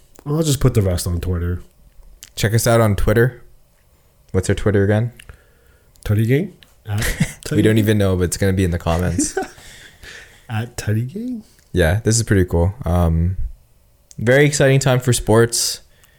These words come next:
Speaker 2: Uh, I will say one thing. It's weird. I was talking to our former producer about this. There's not really any big U F C events rest of the year. And usually they end off the year like a bang, so I'm
Speaker 1: Any
Speaker 2: sad
Speaker 1: boxing?
Speaker 2: about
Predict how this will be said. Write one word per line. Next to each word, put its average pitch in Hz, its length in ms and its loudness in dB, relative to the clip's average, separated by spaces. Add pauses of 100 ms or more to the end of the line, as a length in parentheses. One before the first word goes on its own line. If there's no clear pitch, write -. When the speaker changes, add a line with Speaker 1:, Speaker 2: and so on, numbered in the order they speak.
(240)
Speaker 2:
Uh, 98 640 2
I - 100 0
will 117 120 4
say 120 160 2
one 110 260 2
thing. 113 500 0 (140)
It's 104 220 -4
weird. 110 520 4
I 104 100 -2
was 104 100 0
talking 107 340 -2
to 107 140 2
our 98 180 6
former 98 280 0
producer 101 360 0
about 95 300 0
this. 95 220 0
There's 98 260 -4
not 95 220 0
really 95 280 -2
any 92 180 0
big 87 220 0
U 87 140 2
F 85 80 0
C 87 220 -2
events 85 460 -4 (280)
rest 92 240 -2
of 87 80 -4
the 87 80 -2
year. 92 260 -2 (300)
And 87 200 -4
usually 110 360 2
they 85 140 0
end 85 180 -2
off 85 200 -2
the 85 100 -6
year 82 440 -4
like 73 160 -4
a - 60 -6
bang, 80 340 -2
so - 180 -8
I'm 80 160 -4 (340)
Speaker 1:
Any 117 80 0
Speaker 2:
sad 101 280 2
Speaker 1:
boxing? 80 240 -2
Speaker 2:
about 87 180 -4